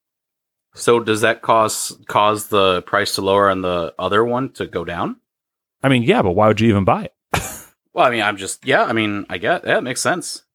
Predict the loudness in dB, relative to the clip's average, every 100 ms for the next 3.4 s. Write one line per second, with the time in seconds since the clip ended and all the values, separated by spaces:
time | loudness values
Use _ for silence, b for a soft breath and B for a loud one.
0 | _ _ 0 4 4 4 2 0 2 2
1 | 0 -10 2 4 4 0 2 2 2 -2
2 | -8 _ -4 0 2 2 0 0 2 2
3 | 0 0 0